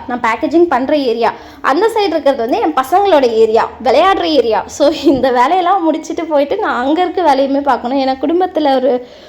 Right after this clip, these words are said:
பொண்ணா இருக்கிறவங்களுக்கு, கண்டிப்பா குழந்தைங்கள வச்சிருக்கவங்களுக்கு நல்லாவே தெரியும். ஆ,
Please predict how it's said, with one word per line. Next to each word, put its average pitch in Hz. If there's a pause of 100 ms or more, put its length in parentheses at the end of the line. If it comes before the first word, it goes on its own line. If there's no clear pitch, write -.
(180)
பொண்ணா 302 (140)
இருக்கிறவங்களுக்கு, 285
கண்டிப்பா 277
குழந்தைங்கள 285
வச்சிருக்கவங்களுக்கு 277 (160)
நல்லாவே 294
தெரியும். 285 (280)
ஆ, 247